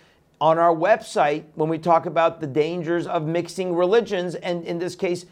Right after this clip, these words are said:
Christianity and Islam, this whole aspect of interfaith and multi-faith. Because for a Christian to say that I have commonality with a Muslim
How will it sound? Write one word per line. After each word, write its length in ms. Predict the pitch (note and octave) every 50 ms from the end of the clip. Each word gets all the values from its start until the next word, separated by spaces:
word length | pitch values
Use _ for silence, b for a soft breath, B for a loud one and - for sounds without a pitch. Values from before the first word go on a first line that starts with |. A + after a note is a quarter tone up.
| b b b b b
Christianity 560 | - F#3 F3 - F3+ F3 F3 F3 F3+ F#3+ F#3
and 80 | F#3
Islam, 600 | F#3+ F#3 F#3+ - F3 F3 G3 A3 A#3 A3+ G3 D#3+ B B B B
this 160 | - D#3 -
whole 200 | - E3+ E3+ F3
aspect 340 | E3+ E3 E3+ - E3 E3 -
of 100 | F#3+ -
interfaith 560 | - G3 G#3 A3+ A#3 G3+ - - C#3 A#2 - - _ _ _ _ _ _ _ _ _ _ _ _ _ -
and 160 | F3 E3+ F3+
multi-faith. 680 | F#3+ A3+ B3 A#3+ A#3+ A#3 F#3+ E3+ - - - - - _ _ _ _ _ _ _ _ _ _ _ _ _ _ _ _ _ _ _ _ _ _ _ _ _ _ _ _ _ _ _ _
Because 260 | D3+ D#3 D3 F3 E3+ F3
for 140 | D#3+ E3
a 60 | D#3 D#3
Christian 640 | - - A#3+ A#3 A#3 A#3 - - G#3+ F#3 D#3 - - _ _ _ _ _
to 120 | - F3 E3+
say 340 | - F#3+ F3 D#3+ D3+ C#3 - - _
that 120 | - E3 E3
I 140 | E3 E3 E3
have 180 | D#3+ D#3+ -
commonality 880 | - - F3 E3+ E3+ E3 D#3+ D3+ D#3+ F3 G#3+ A3+ A3+ A3+ G#3 - F3+ D#3+
with 180 | D#3 D#3+ D3+
a 60 | D#3 C3+
Muslim 540 | C#3 E3+ A#3 C4 A#3 F#3+ F3 B2+ G2+ -